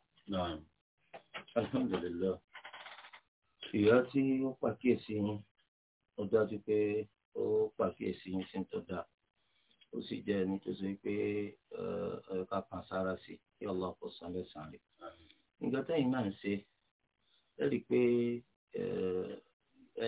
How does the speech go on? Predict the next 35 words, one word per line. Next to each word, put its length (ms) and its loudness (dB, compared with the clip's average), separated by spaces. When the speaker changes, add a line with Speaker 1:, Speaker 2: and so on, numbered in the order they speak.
Speaker 2:
rí 180 2
bí 180 0
àwọn 220 4
Mùsùlùmí 460 -2
bí 100 -4
wọ́n 140 -4
ti 100 -6
ṣe 160 0
ń 100 0
ṣe 180 -6
lágbọn 800 0
siyam 560 0
ló 220 2
wú 180 -2
yín 200 2
lórí. 280 2
Ẹ 120 0
fi 140 -8
rí 80 -6
i 40 -4
pé, 240 0
ah, 220 2
kò 140 -2
yẹ 160 0
kó 160 0
jẹ́ 320 2
pé 320 0
àwọn 280 0
kan 220 -4
ò 100 0
jẹun, 300 0
àwọn 280 0
kan 200 -2
ò 100 -2
mu. 180 0